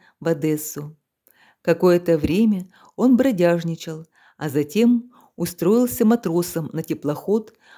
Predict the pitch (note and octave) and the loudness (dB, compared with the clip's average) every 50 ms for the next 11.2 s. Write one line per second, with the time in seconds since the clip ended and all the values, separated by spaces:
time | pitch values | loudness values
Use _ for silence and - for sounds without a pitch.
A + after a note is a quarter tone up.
0 | - _ _ - D3+ D3+ C#3 B2+ E3+ A3+ A#3 - - A3 G#3+ G#3+ - G#3 - G#2+ | -20 _ _ -4 -4 -2 -2 0 0 -2 -2 0 0 0 0 0 0 -2 0 0
1 | - G3+ G3+ G2+ - - - F#3+ F#3 - _ - C3+ D3+ E3 F3+ E3+ F3 - D#3+ | 0 2 0 0 -2 -2 -4 -6 -8 -12 _ -8 -4 -2 -2 -2 -4 -4 -8 -10
2 | D#3+ - E3+ E3+ - - - - D3+ D3 D3+ D3 - _ _ _ _ _ _ _ | -8 -10 -12 -12 -12 -16 -14 -12 -12 -12 -12 -14 -18 _ _ _ _ _ _ _
3 | _ _ _ _ _ - - - F3+ G3+ C4 C4+ C4+ - F3+ D#3+ D3+ D#3+ _ _ | _ _ _ _ _ -20 -8 -2 2 2 2 2 0 -2 -4 -6 -6 -10 _ _
4 | _ - - _ - D3 D#3+ D3+ D3+ E3 F3 F3+ E3+ E3+ F3 F3+ F#3 F3+ F3+ F3 | _ -20 -20 _ -6 -4 -4 -2 0 0 0 2 2 2 2 2 2 2 0 -2
5 | E3+ E3+ E3+ D#3+ D#3+ F3+ F#3 D#3+ E3 E3 E3 D#3+ D3+ D3 D3 F#3 F3+ F3+ F3+ D#3 | 0 0 -2 -2 -4 -4 -2 0 2 2 2 0 -2 -2 0 -2 0 0 -2 -2
6 | D3+ D3 C#3+ - - A3+ B3+ A3+ G#3 G3+ F#3+ F#3+ - _ _ _ _ _ - D#3 | -4 -4 -6 -6 -4 -4 -4 -2 -2 -2 -4 -4 -8 _ _ _ _ _ -6 -6
7 | E3 D3 A#3 C#4 C4 A3 A#3+ B3 - B3 A3+ - - G#3+ - - D#3+ D#3+ D#3+ D#3+ | -2 0 2 4 4 4 2 0 -2 -6 -6 -4 -6 -6 -6 -8 -8 -8 -8 -8
8 | D#3 D3+ D3+ D#3 _ _ _ _ _ _ _ - E3 D3 C#3+ C#3+ E3 G#3 B3+ C#4+ | -8 -10 -12 -16 _ _ _ _ _ _ _ -6 -2 -2 0 2 2 2 2 2
9 | B3+ - A#3 - - - - E3+ - - - E3+ F3 F3 F3 F3 E3+ F3 - D#3 | 0 -4 -8 -8 -10 -12 -12 -12 -12 -6 -2 0 2 4 4 2 2 0 -4 -8
10 | D3+ - - - E3 D3+ D#3 D#3 - - C3+ D3+ D3+ B2+ C3+ D3+ F#3 A3+ A3+ - | -8 -8 -6 -4 -4 -2 -2 -4 -8 -10 -8 -8 -8 -6 -4 -4 -2 -4 -4 -6
11 | - - G3+ G3 | -8 -8 -8 -10